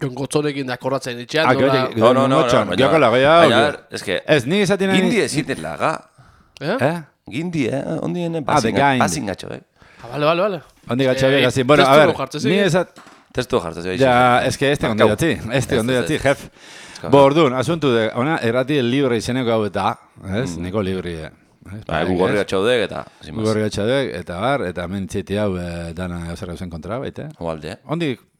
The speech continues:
Speaker 2: feministekin sartu alga.
Speaker 3: Ba, zoze.
Speaker 2: Ba, aldak edo
Speaker 3: Ni ez
Speaker 2: otro.
Speaker 3: sartu.
Speaker 2: Ez?
Speaker 3: Noz,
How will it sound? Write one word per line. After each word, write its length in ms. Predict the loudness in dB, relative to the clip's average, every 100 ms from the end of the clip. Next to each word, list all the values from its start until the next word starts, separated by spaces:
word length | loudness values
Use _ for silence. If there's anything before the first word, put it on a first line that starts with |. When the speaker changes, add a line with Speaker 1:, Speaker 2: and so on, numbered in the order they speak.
| -16
Speaker 2:
feministekin 440 | -8 -6 -4 -6 -6
sartu 240 | -6 -6
alga. 260 | -8 -10 -14 _ _ _ -20
Speaker 3:
Ba, 140 | -20
zoze. 260 | -16 -16 -16 _
Speaker 2:
Ba, 80 | -6
aldak 180 | -4 -2
edo 220 | -2 -2
Speaker 3:
Ni 100 | 0
ez 40 | 0
Speaker 2:
otro. 160 | -2
Speaker 3:
sartu. 360 | -4 -4 -6 -10 -14 _ -20 _ _ _ -16
Speaker 2:
Ez? 280 | -12 -12 -16 -14
Speaker 3:
Noz, 320 | -14 -14 -18